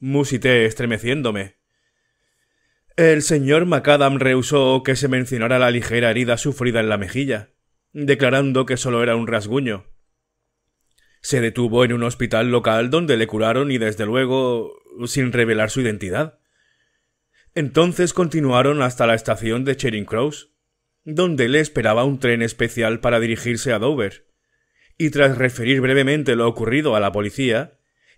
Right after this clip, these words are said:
el capitán Daniels salió con él para Francia. En Dover, subieron a bordo del destructor que les aguardaba.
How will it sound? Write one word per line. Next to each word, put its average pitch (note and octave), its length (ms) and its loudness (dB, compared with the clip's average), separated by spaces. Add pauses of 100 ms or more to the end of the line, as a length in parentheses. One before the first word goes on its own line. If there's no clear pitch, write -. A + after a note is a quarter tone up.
(100)
el D3 160 2
capitán F3 440 2
Daniels C3 540 0 (120)
salió B2+ 340 0
con A#2+ 160 0
él A2+ 120 -2
para G#2 180 -2
Francia. B2 560 -6 (1300)
En B2+ 200 0
Dover, C3+ 480 0 (380)
subieron B2 440 0
a A#2+ 60 2
bordo C3 360 2
del C#3+ 140 2
destructor A#2+ 540 -2
que A#2+ 100 -4
les A#2+ 160 -2
aguardaba. A#2 600 -2